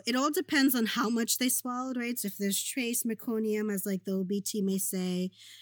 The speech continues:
uh, if it's very minimal, it's no big deal. Some babies do fine, but the ones that are sometimes, let's say they swallowed quite a bit, they're the ones that end up coming to the nicu and need a lot of respiratory support,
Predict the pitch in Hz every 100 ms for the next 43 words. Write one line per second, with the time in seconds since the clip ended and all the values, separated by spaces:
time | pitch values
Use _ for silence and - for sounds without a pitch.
0 | - _ _ 175 175 190 196 208 202 226
1 | 220 233 240 233 226 214 - 220 196 214
2 | - 285 269 254 247 240 220 220 214 202
3 | 202 - 202 196 190 208 - - _ 196
4 | 190 208 269 262 233 208 196 - 214 -
5 | 202 196 190 190 180 - 190 190 180 -
6 | 196 185 165 156 156 160 - - _ _
7 | _ 175 185 202 226 240 233 208 190 180
8 | 170 185 185 185 180 - 185 180 185 175
9 | 175 165 175 170 170 170 170 175 175 170
10 | 170 156 - 175 170 165 - 156 - 156
11 | 165